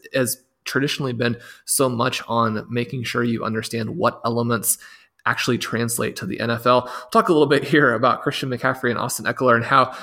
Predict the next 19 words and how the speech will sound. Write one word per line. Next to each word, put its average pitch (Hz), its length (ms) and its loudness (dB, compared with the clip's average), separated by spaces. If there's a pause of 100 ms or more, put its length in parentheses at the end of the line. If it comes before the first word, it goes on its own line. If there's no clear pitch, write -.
(180)
those 131 180 4
guys 120 400 2
are 113 180 -8
on 110 100 0
a 110 60 -2
lot 110 380 2
of 113 160 -2
RotoViz 113 540 0
Dynasty 110 400 -4
rosters, 113 440 0
specifically 151 580 -4
because 127 420 -2 (400)
we 135 160 2
were 156 180 2
promoting 123 640 0 (260)
the 113 80 -4
types - 640 -4 (120)
of - 260 -2
skills 131 640 0